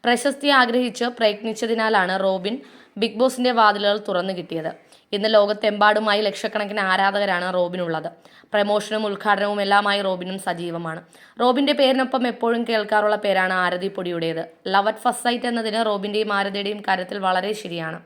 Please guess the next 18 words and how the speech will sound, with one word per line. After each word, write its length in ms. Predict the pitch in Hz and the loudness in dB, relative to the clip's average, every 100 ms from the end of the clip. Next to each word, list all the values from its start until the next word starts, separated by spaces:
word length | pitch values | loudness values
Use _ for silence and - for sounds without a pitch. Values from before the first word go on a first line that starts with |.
| - - - - - | -20 -20 -20 -6 -2
അപ്രതീക്ഷിതമായ 720 | - 269 285 277 277 277 269 254 | 0 2 0 -2 -2 2 4 6
ഒരു 80 | 240 | 4
അഭിമുഖത്തിലൂടെ 640 | 214 226 220 220 226 220 214 | 4 0 0 -2 0 0 0
പരിചയപ്പെട്ടവർ 580 | 208 180 196 196 190 190 190 | -4 -4 -6 -2 -2 -2 -4
പിന്നീട് 240 | 190 196 196 | -4 -4 -4
സുഹൃത്തുക്കളും 520 | 202 180 196 190 190 190 | -6 -6 -8 -6 -6 -2
കമിതാക്കളുമായി. 720 | 175 180 175 190 180 160 156 160 - - - - _ - | -2 -2 -2 -2 -6 -6 -8 -14 -20 -18 -10 -10 _ 2
വൈകാതെ 400 | 233 262 277 262 277 | 4 6 6 6 2
വിവാഹത്തിലൂടെ 640 | 240 233 233 240 240 226 233 214 | 2 4 4 2 0 2 2 0
ഒന്നായി 340 | 208 202 226 - 196 | 2 0 2 0 0
ഐഡിയൽ 240 | 202 220 220 | 0 0 2
കപ്പിളായി 440 | 208 208 202 208 202 | 0 4 4 4 0
മാറും. 260 | 175 165 165 - - _ _ 220 | 0 -2 -6 -20 -20 _ _ 2
റോബിനിലൂടെയാണ് 800 | 247 254 269 277 285 277 269 233 233 | 4 6 4 2 4 4 4 4 2
കൂടുതൽ 240 | 233 220 220 202 | 0 2 6 6
ആളുകൾ 260 | 196 208 208 | 4 4 4
ആരതിപ്പൊടി 400 | 190 202 202 196 196 | 4 0 -4 2 2
അറിഞ്ഞതെങ്കിലും 520 | 185 190 190 175 185 | 2 0 -4 -4 -6